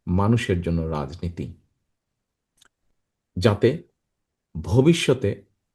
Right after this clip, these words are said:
রাজনৈতিক মতপার্থক্য থাকতেই পারে, কিন্তু তার জন্য একজন মানুষকে শারীরিকভাবে আঘাত করতে যাতে না হয়, আঘাতপ্রাপ্ত যাতে না হন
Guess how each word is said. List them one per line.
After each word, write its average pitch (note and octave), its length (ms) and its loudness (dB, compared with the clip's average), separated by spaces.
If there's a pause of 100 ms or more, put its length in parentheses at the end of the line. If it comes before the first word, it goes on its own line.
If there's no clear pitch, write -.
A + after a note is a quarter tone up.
(320)
রাজনৈতিক A#2 540 2
মতপার্থক্য G2+ 640 -4 (120)
থাকতেই A#2+ 500 -2
পারে, - 180 -12 (680)
কিন্তু D#3 140 2 (100)
তার C#3+ 260 6
জন্য F3 200 4
একজন C#3 360 2
মানুষকে G#2+ 440 2 (140)
শারীরিকভাবে B2+ 680 2
আঘাত F#2+ 360 0
করতে - 400 -6
যাতে F2 240 -6 (180)
না G2+ 160 4
হয়, F2+ 260 -8 (880)
আঘাতপ্রাপ্ত C#3 760 2
যাতে F#2+ 300 0
না F#2 200 -2
হন - 260 -8